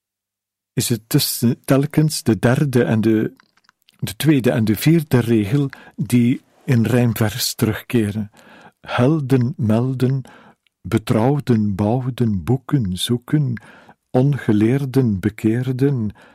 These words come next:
bedorven verworven. Opmerkelijk is dat zij, de apostelen, bij alle volkeren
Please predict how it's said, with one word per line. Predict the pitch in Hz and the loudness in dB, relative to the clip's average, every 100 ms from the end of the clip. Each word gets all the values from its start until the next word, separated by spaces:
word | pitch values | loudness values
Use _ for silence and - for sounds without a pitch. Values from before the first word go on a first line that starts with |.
| _ | _
bedorven | 92 107 117 135 151 - 147 143 147 | -6 0 2 2 0 0 -2 -2 -4
verworven. | - 135 110 95 87 76 107 101 107 110 _ _ _ _ _ _ _ _ _ _ _ _ _ _ _ - - | -4 -4 -2 -4 -4 -10 -8 -8 -8 -12 _ _ _ _ _ _ _ _ _ _ _ _ _ _ _ -20 -12
Opmerkelijk | - 120 160 - - 190 - | -6 -2 0 -2 0 -2 0
is | 190 - - - _ _ - | -2 -4 -10 -20 _ _ -4
dat | - 139 - - - _ _ _ _ | -2 -2 -4 -16 -16 _ _ _ _
zij, | - 156 170 165 - - _ _ _ _ _ _ _ _ _ _ _ _ _ _ _ _ _ _ _ | -4 0 2 0 -4 -14 _ _ _ _ _ _ _ _ _ _ _ _ _ _ _ _ _ _ _
de | - 120 | -6 -6
apostelen, | - 120 - - 127 165 135 _ _ _ _ _ _ _ _ _ 131 - _ _ _ _ _ - 143 185 | -4 -6 -6 -4 -2 0 -2 _ _ _ _ _ _ _ _ _ -16 -16 _ _ _ _ _ -2 -2 -2
bij | 202 131 135 - | 0 0 0 0
alle | 196 220 208 | 2 2 2
volkeren | - 175 151 - - 107 101 90 | 0 0 0 -4 -4 -2 -2 -6